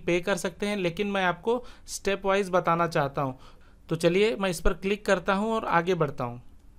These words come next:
क्लिक करने के बाद दोस्तों, आपको डिटेल्स आएंगी सब महानगर गैस की। इसमें देखिए नीचे एक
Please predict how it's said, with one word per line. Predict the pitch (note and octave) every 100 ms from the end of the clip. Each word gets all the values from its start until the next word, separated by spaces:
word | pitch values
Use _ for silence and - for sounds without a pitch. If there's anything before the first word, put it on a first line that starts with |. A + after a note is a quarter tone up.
| - - - - - - - - - - - - - - - - - - - - - - - - - - - - - - - - - - -
क्लिक | - G3 G3+
करने | G#3 G#3
के | G#3
बाद | G3+ F#3+
दोस्तों, | E3 E3 - E3+ F#3+ C4+ - - - -
आपको | D3+ D3+ - G3+
डिटेल्स | D3+ D#3+ F#3+ G3+
आएंगी | F#3 F3 F3+
सब | F3 F#3+
महानगर | F3+ E3 E3+ F3 F3+
गैस | D#3+ D#3 D#3
की। | - F#3 A3 - - - - -
इसमें | D#3+ G#3+
देखिए | G#3 F#3 F#3 G3 G#3+ - - -
नीचे | D#3+ E3 A3
एक | A3